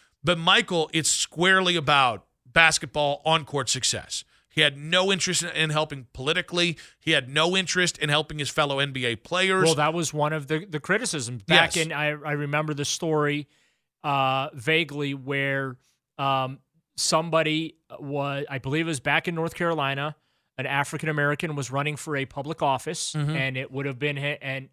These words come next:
Speaker 2: an historic victory. And that, you know, Michael would not publicly endorse,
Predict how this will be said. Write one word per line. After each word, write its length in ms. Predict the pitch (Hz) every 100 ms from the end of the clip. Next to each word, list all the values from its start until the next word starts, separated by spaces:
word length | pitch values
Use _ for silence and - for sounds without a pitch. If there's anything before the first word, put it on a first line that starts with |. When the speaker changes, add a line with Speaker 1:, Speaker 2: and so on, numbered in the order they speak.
| _
Speaker 2:
an 120 | 143
historic 520 | 131 139 - 151 143
victory. 540 | 131 139 - 131 135 165 _ _ _ _ _ -
And 640 | 135 139 135 135 131 131
that, 260 | 123 135 143 -
you 300 | 165 160 151
know, 260 | 143 147 135
Michael 520 | 143 135 143 - 147
would 200 | 143 139
not 320 | 131 139 151 -
publicly 540 | 156 147 143 160 156
endorse, 580 | 156 143 143 175 -